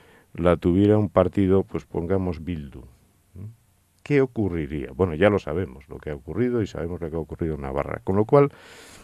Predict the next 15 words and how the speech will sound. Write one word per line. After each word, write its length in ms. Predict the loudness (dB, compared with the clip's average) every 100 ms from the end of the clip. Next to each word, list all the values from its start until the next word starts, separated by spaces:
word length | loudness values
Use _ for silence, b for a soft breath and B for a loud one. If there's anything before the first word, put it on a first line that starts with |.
| B -16 -8
bueno, 480 | 8 10 10 8 4 _
eh, 360 | -8 -6 -6 -2
mm, 1080 | -2 -2 -2 -2 -2 -2 -2 0 0 0 -4 B B B B B B
tenemos 320 | 4 6 4
un 60 | 0
problema. 420 | -2 -6 -10 -20 _ -8
¿eh? 140 | -8 0
Tenemos 280 | 0 2 2
un 80 | 4
problema, 400 | 6 6 2 0 b b b
y 140 | 4
tenemos 240 | 4 6 4
un 100 | 4
problema 520 | 4 4 4 0 -2 -2
de 260 | 2 2